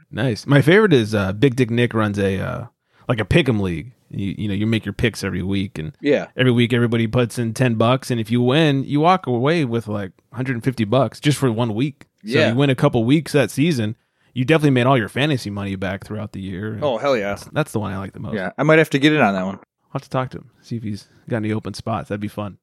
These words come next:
Speaker 1: He wants to have a beer with you, after all. <laughs>
Speaker 2: Yeah. Throw,
Speaker 1: He
Speaker 2: throw
Speaker 1: always
Speaker 2: me a
Speaker 1: says,
Speaker 2: bone,
Speaker 1: "Flex
Speaker 2: man.
Speaker 1: seems like a cool guy to hang out with."
Speaker 2: <laughs>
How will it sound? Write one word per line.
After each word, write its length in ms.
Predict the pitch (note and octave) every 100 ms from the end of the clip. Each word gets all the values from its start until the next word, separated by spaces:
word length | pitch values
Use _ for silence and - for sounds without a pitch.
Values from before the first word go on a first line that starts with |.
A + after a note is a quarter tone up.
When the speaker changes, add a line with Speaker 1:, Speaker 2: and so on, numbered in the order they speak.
| _ _
Speaker 1:
He 120 | - C#3+
wants 160 | D#3+
to 80 | E3
have 100 | D3+
a 40 | C3+
beer 180 | B2 C#3+
with 140 | G#2
you, 100 | F#2
after 260 | F#2 - G2+
all. 100 | B2 -
<laughs> 60 | - _ -
Speaker 2:
Yeah. 340 | C#3+ E3+ A2+ A#2 - _ _ - - _ _ _ G#2
Throw, 220 | - D#3+
Speaker 1:
He 40 |
Speaker 2:
throw 120 | D#3 F3
Speaker 1:
always 120 | F3
Speaker 2:
me 60 |
a 40 | F3+
Speaker 1:
says, 60 |
Speaker 2:
bone, 140 | D#3 G3 E3+
Speaker 1:
"Flex 20 |
Speaker 2:
man. 100 | C#3+
Speaker 1:
seems 100 | E3+ B3
like 80 | A3
a 20 |
cool 200 | G#3+ G#3
guy 140 | F#3+
to 100 | F3+
hang 200 | F3 E3+
out 200 | E3+ F3+
with." 180 | C3+ B2+
Speaker 2:
<laughs> 100 | -